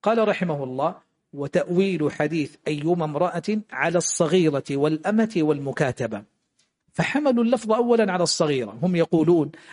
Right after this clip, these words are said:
المرأة الحرة البالغة البكر أو الثيب يجوز نكاحها بلا ولي. قيل لهم: طيب، والحديث؟ قالوا: هذا المراد به الصغيرة، لأن الصغيرة عندهم يجوز إجبارها ولا يصح انفرادها بنكاح.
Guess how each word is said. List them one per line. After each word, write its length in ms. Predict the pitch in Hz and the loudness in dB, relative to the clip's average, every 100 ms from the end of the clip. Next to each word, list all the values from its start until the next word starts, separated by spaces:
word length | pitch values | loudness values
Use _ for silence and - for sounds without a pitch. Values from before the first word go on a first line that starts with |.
| - | -6
المرأة 500 | 156 165 180 170 156 147 | -4 0 0 0 -2 0
الحرة 560 | 131 - 185 160 156 135 | -2 0 0 2 2 2
البالغة 680 | 151 135 139 143 156 156 143 147 | 0 2 0 2 2 2 0 -4
البكر 580 | 131 127 151 160 190 233 226 _ _ _ _ _ - | -6 -6 -6 0 2 0 -8 _ _ _ _ _ 2
أو 140 | 196 | 2
الثيب 500 | 196 - 156 120 110 - - _ _ _ 147 | 2 0 0 0 -6 -10 -20 _ _ _ 0
يجوز 400 | 156 226 247 185 | 4 6 6 4
نكاحها 1000 | 160 - 196 175 151 135 131 151 190 110 | 2 0 0 0 2 2 2 2 -2 -6
بلا 260 | 156 196 190 | -2 2 4
ولي. 360 | 143 127 113 104 _ _ _ _ _ _ _ - | 4 4 0 -6 _ _ _ _ _ _ _ 0
قيل 220 | 190 202 | 4 6
لهم: 120 | 190 | 4
طيب، 260 | 180 190 180 | 4 4 4
والحديث؟ 480 | 185 - 151 165 - | 2 0 0 -2 0
قالوا: 320 | 190 190 196 | 0 2 2
هذا 140 | 180 | 0
المراد 320 | 180 185 180 | 0 2 2
به 180 | 175 165 | 2 4
الصغيرة، 640 | 160 - 165 175 147 113 104 _ _ _ | 2 2 2 4 2 0 -8 _ _ _
لأن 180 | 151 165 | -2 0
الصغيرة 520 | 165 - 160 190 175 160 | 0 0 2 2 2 0
عندهم 380 | 160 175 196 180 | -4 -2 -4 -2
يجوز 340 | 160 180 156 | 0 0 0
إجبارها 720 | 151 143 135 143 120 113 107 - _ _ - | -2 -4 -2 0 0 -4 -8 -14 _ _ -2
ولا 160 | 143 175 | 2 4
يصح 380 | 165 180 - | 4 2 -2
انفرادها 600 | 160 147 156 151 143 139 | -4 0 0 2 0 0
بنكاح. 640 | 139 131 131 117 120 - | -2 -4 -6 -4 -4 -4